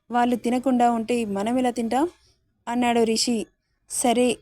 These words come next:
నేను దాత్రి దగ్గరికి వెళ్తాను, నువ్వు రోహిత్ దగ్గరికి వెళ్ళు" అంటూ వెళ్ళింది వైషు. వెళ్తున్నా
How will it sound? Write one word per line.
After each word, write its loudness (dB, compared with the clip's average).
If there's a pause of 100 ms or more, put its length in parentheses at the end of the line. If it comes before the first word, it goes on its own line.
(300)
నేను 0
దాత్రి 2
దగ్గరికి 0
వెళ్తాను, 0 (480)
నువ్వు 0
రోహిత్ 0
దగ్గరికి -2
వెళ్ళు" 0 (500)
అంటూ 0
వెళ్ళింది 0
వైషు. 0 (500)
వెళ్తున్నా 0